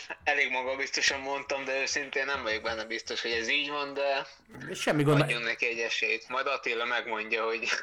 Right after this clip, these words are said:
Speaker 1: hogy helyese vagy sem.
Speaker 2: Ha mondtál volna egy millilitert hozzá, akkor biztos, hogy megveszel. Na mindegy.
Speaker 1: <laughs>
Speaker 2: Figyelj csak, arra kérnélek, hogy menjünk egy picit vissza időben, mondjuk ilyen november.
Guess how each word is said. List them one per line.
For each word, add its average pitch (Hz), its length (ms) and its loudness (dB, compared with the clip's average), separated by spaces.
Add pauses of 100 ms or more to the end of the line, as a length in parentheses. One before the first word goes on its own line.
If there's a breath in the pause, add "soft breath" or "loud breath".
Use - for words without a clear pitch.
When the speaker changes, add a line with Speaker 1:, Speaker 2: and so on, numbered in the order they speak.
Speaker 1:
hogy - 220 -8
helyese 113 460 0
vagy 110 220 -4
sem. 110 240 2 (460 loud breath)
Speaker 2:
Ha - 100 0
mondtál 151 360 8
volna 131 240 8
egy 127 100 6
millilitert 135 520 6
hozzá, 131 200 4
akkor 131 160 4
biztos, 123 320 -2
hogy 104 120 2
megveszel. 95 680 -2 (340 loud breath)
Na 151 180 6
mindegy. 131 480 4 (440 loud breath)
Speaker 1:
<laughs> - 440 -12
Speaker 2:
Figyelj 175 280 6
csak, 120 220 2
arra 156 320 8
kérnélek, 123 560 4
hogy 120 100 2
menjünk 139 340 6
egy 117 120 2
picit 135 320 0
vissza 113 340 0
időben, 113 580 6
mondjuk 123 320 4
ilyen 120 160 6
november. 107 680 6